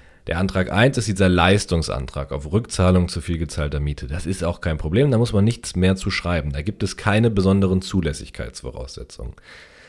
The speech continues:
Wenn es aber besondere Zulässigkeitsvoraussetzungen gibt, muss man auch ein paar Worte dazu verlieren. Und der Antrag zwei ist ja ein Feststellungsantrag.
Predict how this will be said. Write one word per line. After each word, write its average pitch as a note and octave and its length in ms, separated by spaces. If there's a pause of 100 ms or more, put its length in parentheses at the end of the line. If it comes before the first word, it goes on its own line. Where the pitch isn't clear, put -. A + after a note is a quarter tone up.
(460)
Wenn G#2 340
es C#3+ 160
aber E2+ 240
besondere F2 540
Zulässigkeitsvoraussetzungen D#2+ 1500
gibt, - 420
muss F#2+ 300
man B2 220
auch G2 420 (260)
ein - 40
paar G#2 180
Worte A2 220
dazu G#2 240
verlieren. A2+ 460 (800)
Und G2 140
der F#2+ 120
Antrag F#2+ 320
zwei G#2+ 320
ist A2+ 140
ja B2 80
ein B2 60
Feststellungsantrag. D2 920